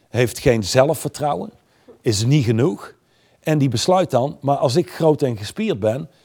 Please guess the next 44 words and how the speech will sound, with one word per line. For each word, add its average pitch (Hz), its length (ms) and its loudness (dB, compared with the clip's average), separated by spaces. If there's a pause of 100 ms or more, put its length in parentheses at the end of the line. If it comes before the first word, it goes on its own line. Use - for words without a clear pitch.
(480)
dan 165 240 4
ben 131 180 2
ik 120 80 -4
wel 156 200 2
genoeg. 95 500 -6
En 110 160 -6
dan 147 180 2
ben 123 160 2
ik 104 80 -4
wel 147 180 2
krachtig." - 560 -8 (880)
Om 127 380 0
met 120 260 -4
een 107 80 -4
hele 127 200 2
hoop 113 160 4
spiermassa 131 600 -4
tot 107 160 -10
de 107 60 -12
conclusie 117 500 -6
te 104 100 -10
komen, 110 420 -6 (1040)
"Ik 110 120 -10
heb 139 160 0
misschien 127 320 -4
nu 127 180 2
een 123 220 -4
iets - 260 -6
andere 120 520 -2
act - 260 -4
gaande, 117 320 -4
maar 123 160 -6
ik 110 100 -8
ben 120 120 0
nog 107 120 -8
steeds 107 340 -6
niet 117 140 -6
krachtig." - 580 -8 (880)
Hetzelfde 151 560 0
geldt 139 240 2
voor 131 140 -6
een 113 80 -4
succesvolle 123 600 -4
organisatie. 107 920 -2